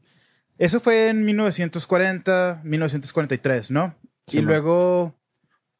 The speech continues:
Speaker 1: poco después, mil novecientos cuarenta y siete, la cia es fundada.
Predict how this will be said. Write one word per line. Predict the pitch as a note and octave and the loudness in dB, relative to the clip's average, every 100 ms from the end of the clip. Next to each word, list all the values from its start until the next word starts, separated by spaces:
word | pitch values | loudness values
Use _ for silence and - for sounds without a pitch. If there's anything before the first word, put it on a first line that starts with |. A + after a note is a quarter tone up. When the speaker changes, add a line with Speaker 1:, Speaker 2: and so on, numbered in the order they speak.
| _ | _
Speaker 1:
poco | G#3 G#3 B3 | 2 4 2
después, | G3+ - G3 A3+ D#4 - - _ _ | 2 0 2 2 0 -8 -14 _ _
mil | D#3+ G3 | 0 2
novecientos | F3 E3 D#3+ | 2 0 0
cuarenta | F#3 D3+ | -2 0
y | C#3 | 0
siete, | D3 D#3 | 0 2
la | C#3 | 0
cia | A#2+ C#3+ C#3+ C#3 | 0 2 2 2
es | B2 B2 | -2 -6
fundada. | C#3+ F3 G#3+ - | -4 -2 -2 -6